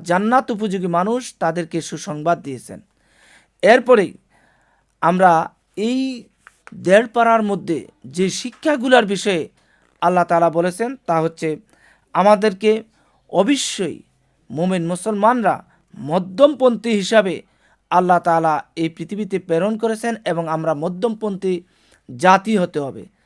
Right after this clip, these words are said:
এদিকেও ইঙ্গিত করে আল্লাহ তাআলা বলছেন, "ওয়ালতাকুম মিনকুম উম্মাতুন ইয়াদউনা ইলাল খায়র ইয়া'মুরুনা বিল মা'রুফ ওয়া ইয়ানহাউনা আনিল মুনকার।" এই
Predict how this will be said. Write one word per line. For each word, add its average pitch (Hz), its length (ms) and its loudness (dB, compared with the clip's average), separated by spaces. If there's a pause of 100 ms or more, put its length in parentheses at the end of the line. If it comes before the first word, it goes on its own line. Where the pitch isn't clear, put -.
(200)
এদিকেও 196 420 0
ইঙ্গিত 202 300 -4
করে 208 140 2
আল্লাহ 190 220 6
তাআলা 190 220 2
বলছেন, 196 420 -6 (420)
"ওয়ালতাকুম 208 560 -4
মিনকুম 180 420 -4
উম্মাতুন 185 460 -4
ইয়াদউনা 196 560 0
ইলাল 196 220 2
খায়র 214 380 -2 (420)
ইয়া'মুরুনা 220 640 2
বিল 202 160 2
মা'রুফ 190 440 2
ওয়া 185 80 0
ইয়ানহাউনা 175 420 -2
আনিল 151 300 -6
মুনকার।" 185 360 -10 (1200)
এই 247 260 6